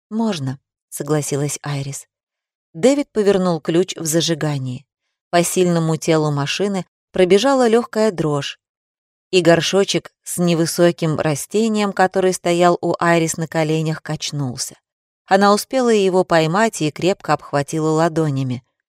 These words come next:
"А это что?" спросил Дэвид. "Это айрис". "Это точно не ирис.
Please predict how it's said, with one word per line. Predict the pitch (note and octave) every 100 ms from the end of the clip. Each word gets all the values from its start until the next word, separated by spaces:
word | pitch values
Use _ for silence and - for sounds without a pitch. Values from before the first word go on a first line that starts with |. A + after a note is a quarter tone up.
| _
"А | - F3+
это | A3+ C4 C#3+
что?" | - G2 - _ -
спросил | - C#3 C#3+ D3 C#3+
Дэвид. | C#3 C#3 C3+ - _ _ _ _ _ _
"Это | G3+ A#3+ C#4+ -
айрис". | G#3+ A#3+ E3+ C#3+ - _ _ _ _ _ _ _
"Это | - F3 F3 F#3
точно | - C#3+ - D3+ D3
не | D3 D#3
ирис. | - C#3+ C#3 D3 -